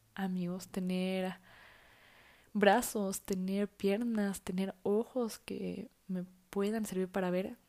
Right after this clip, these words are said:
uf, de verdad que ponte a pensar, pero estás vivo. Simplemente por el simple hecho de estar vivos es la razón más importante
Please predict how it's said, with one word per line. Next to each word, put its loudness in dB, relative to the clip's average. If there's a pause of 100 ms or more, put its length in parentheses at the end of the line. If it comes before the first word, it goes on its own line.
(240)
uf, -2 (200)
de 2
verdad 4
que 4 (1000)
ponte 4
a 2
pensar, 2 (320)
pero 6 (920)
estás 6
vivo. 4 (140)
Simplemente 8
por 0 (540)
el 6 (1120)
simple 6
hecho 2
de 0
estar 0
vivos -2 (380)
es -4 (1500)
la 4
razón -4
más -4
importante -6